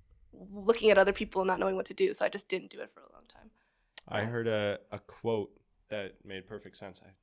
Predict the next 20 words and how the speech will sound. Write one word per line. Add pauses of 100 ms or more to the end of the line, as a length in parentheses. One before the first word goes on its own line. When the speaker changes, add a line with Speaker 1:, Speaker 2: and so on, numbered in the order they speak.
(100)
Speaker 2:
might
be,
I
don't
wanna (720)
misquote
it,
but
it (500)
went
someone,
something
like
this. (1300)
"Anything
worth
doing
is
worth
doing